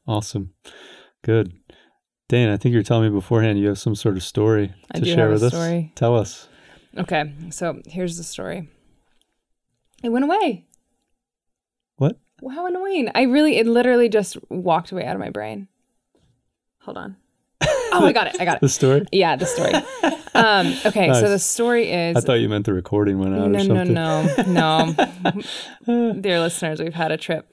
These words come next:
Speaker 2: setting this up today. Um, it's a, it's unfortunate that I'm the techie one in the room. <laughs> Um, but the story for today is,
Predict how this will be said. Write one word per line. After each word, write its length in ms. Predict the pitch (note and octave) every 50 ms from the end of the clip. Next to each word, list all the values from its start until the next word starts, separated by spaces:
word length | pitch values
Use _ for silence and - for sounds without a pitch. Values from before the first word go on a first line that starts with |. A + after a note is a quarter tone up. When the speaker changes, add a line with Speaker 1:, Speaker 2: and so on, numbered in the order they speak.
| -
Speaker 2:
setting 300 | F3+ - - E3 D#3+ D#3
this 160 | D#3 E3 - -
up 220 | - - - -
today. 420 | - - - F2 F2 F2+ F#3 E3 - -
Um, 460 | - - E3+ - - F3+ G3 F3+ E3+ -
it's 160 | - F3 - -
a, 160 | D#3+ D#3+ - - _ _
it's 140 | - - -
unfortunate 500 | D#3+ D3+ - - - - - D3 D#3 -
that 100 | D#3+ D3
I'm 120 | C#3+ -
the 80 | - -
techie 400 | - - - - - D#3 D3+ -
one 360 | D#3 E3 - - E3+ D#3+ E3
in 120 | - - -
the 80 | -
room. 200 | - - - F3 - _ _
<laughs> 280 | - A3+ F#3+ G#3+ F#3+ F#3 - _ _ - A#3+ - - C4 - - C4+ B3+ - - - - E5+ E5 D5+ - - - -
Um, 340 | F#3 F#3 E3+ D#3 D3 E3
but 120 | F3 G#3 -
the 60 | A3
story 240 | - - C#4+ D#4+ E4
for 140 | E4 - B3
today 340 | G3+ E3+ F3+ E3 E3 -
is, 320 | - D#3+ D#3+ D#3 D#3+ D#3